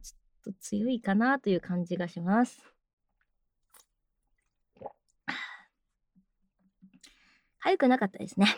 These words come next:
もっと、まあでも参加するかなと、元から思ってはいたんですが、もうちょっと可愛く、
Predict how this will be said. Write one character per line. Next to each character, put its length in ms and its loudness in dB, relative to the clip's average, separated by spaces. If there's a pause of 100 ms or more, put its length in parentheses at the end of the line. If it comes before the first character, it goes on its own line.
(920)
も 80 0
っ 40 -14 (120)
と、 320 6 (280)
ま 120 6
あ 40 6
で 80 6
も 160 4
参 240 -2
加 120 -4
す 100 -4
る 80 4
か 120 2
な 140 0
と、 180 -4 (400)
元 180 2
か 120 2
ら 80 4 (420)
思 200 2
っ 80 0
て 180 0
は 260 8 (500)
い 80 -4
た 120 2
ん 60 4
で 80 2
す 100 -6
が、 200 2 (1300)
も 80 6
う 40 6
ち 80 -2
ょ 20 0
っ 20 0
と 80 4
可 220 0
愛 160 4
く、 580 6